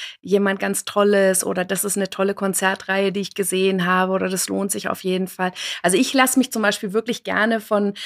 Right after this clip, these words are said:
von Menschen, wo ich sage, ja, deren Geschmack teile ich oder da weiß ich einfach, die, die sind so ungefähr auf meiner Wellenlänge, da lass ich mich total gerne beraten, egal ob das jetzt Konzerte, Kinofilme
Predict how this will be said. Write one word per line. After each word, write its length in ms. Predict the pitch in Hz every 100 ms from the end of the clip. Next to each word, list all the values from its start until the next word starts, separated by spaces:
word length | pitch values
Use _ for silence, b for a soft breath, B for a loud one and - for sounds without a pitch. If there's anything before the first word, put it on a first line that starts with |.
| B
von 160 | - 190
Menschen, 360 | 185 226 233 208
wo 40 |
ich 80 | 202
sage, 540 | 202 190 196 196 202 -
ja, 240 | 190 185 185
deren 240 | 190 196
Geschmack 440 | 190 - 214 -
teile 360 | - 208 226 254
ich 120 | 202
oder 360 | 190 185 175 180
da 180 | 180 175
weiß 260 | 196 208
ich 100 | -
einfach, 280 | 190 185 190
die, 460 | - 190 190 190 180
die 300 | 185 185 185 B B
sind 180 | - 208
so 120 | 214
ungefähr 440 | 240 254 247 202
auf 100 | 190
meiner 320 | 196 190 180 175
Wellenlänge, 540 | 202 233 185 170 175
da 80 | 175
lass 220 | 185 185
ich 120 | 196
mich 140 | 190 -
total 360 | 185 - 226
gerne 280 | 202 165 170
beraten, 680 | 170 160 156 160 - 165 165
egal 340 | - 170 196
ob 200 | 220 208
das 200 | 180 175
jetzt 220 | 185 175 -
Konzerte, 680 | 175 180 170 202 214 208
Kinofilme 720 | - 214 214 202 202 202 208